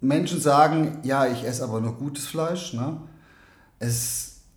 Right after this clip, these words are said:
gibt in dem Sinne kein gutes Fleisch. Also auch das Biofleisch, was vielleicht, ähm,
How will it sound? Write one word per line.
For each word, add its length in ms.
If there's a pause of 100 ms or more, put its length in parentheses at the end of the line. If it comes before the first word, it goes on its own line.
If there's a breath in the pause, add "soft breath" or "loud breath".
(240)
gibt 280
in 200
dem 240
Sinne 320
kein 280
gutes 320
Fleisch. 420
Also 100
auch 160
das 200
Biofleisch, 840
was 160
vielleicht, 480
ähm, 400